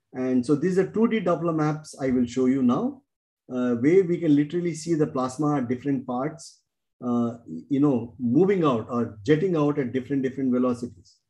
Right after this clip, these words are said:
So this is a paper that has just been published. And, uh, let me play the movie here,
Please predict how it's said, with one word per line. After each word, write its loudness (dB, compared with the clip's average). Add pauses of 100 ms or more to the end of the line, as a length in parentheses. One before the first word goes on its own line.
(460)
So 2
this 2
is 2
a 0
paper 2
that 4
has 2
just 2
been 2
published. -6 (720)
And, 2
uh, 2
let 0
me -4
play 2
the 0
movie 4
here, -6